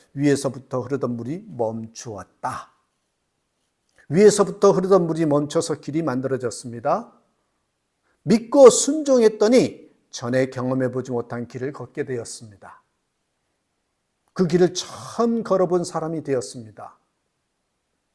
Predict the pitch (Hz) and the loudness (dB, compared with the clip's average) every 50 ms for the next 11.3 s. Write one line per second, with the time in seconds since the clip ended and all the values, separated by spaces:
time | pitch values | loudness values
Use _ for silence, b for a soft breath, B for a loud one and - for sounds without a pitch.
0 | _ _ - 131 131 135 143 143 139 - 143 139 143 143 143 135 135 117 101 - | _ _ -4 -2 -2 0 0 -2 -2 -4 -4 -4 -2 -2 0 -2 -2 -4 -6 -10
1 | - _ _ _ _ _ _ _ _ _ _ _ _ _ _ _ _ _ 139 131 | -18 _ _ _ _ _ _ _ _ _ _ _ _ _ _ _ _ _ -2 0
2 | 135 135 131 127 135 131 127 127 135 117 131 120 117 110 101 104 - _ _ _ | 2 2 2 2 0 0 0 0 0 0 2 0 0 0 -2 -8 -16 _ _ _
3 | _ _ _ _ _ - 127 143 151 151 147 147 139 160 160 139 113 104 - - | _ _ _ _ _ -10 -8 -4 -2 0 0 0 -2 -4 -6 -6 -8 -10 -10 -14
4 | 131 107 101 - - 120 107 113 104 113 104 113 - _ _ _ _ _ _ _ | -14 -14 -14 -16 -18 -20 -20 -20 -18 -16 -16 -18 -18 _ _ _ _ _ _ _
5 | _ _ _ _ _ _ _ _ _ _ _ _ _ _ - 127 135 160 165 147 | _ _ _ _ _ _ _ _ _ _ _ _ _ _ -4 0 0 2 4 2
6 | 131 131 - - 170 160 160 156 156 151 151 143 139 139 - - 139 135 104 80 | 2 0 -2 -4 -4 -2 -2 -2 -2 -4 -2 -2 -2 -4 -4 -4 -4 -4 -4 -4
7 | - _ _ _ _ _ _ _ _ _ _ _ _ _ _ _ _ _ 117 98 | -10 _ _ _ _ _ _ _ _ _ _ _ _ _ _ _ _ _ -8 -6
8 | 104 123 123 117 - - 196 214 208 196 190 180 180 185 185 180 156 175 175 175 | -6 -6 -6 -6 -6 -6 -6 -4 -4 -2 -2 -2 -2 -2 -4 -4 -2 -2 0 2
9 | - 202 147 104 - - - _ _ _ _ _ _ _ _ _ _ _ - - | 4 4 4 4 0 -8 -18 _ _ _ _ _ _ _ _ _ _ _ -20 -18
10 | 107 - 123 131 156 175 180 - - - 101 98 98 92 90 90 - - 82 - | -12 -8 -6 -4 -4 -6 -8 -12 -20 -20 -20 -20 -20 -20 -18 -16 -16 -14 -14 -14
11 | - - - - - | -14 -16 -18 -20 -20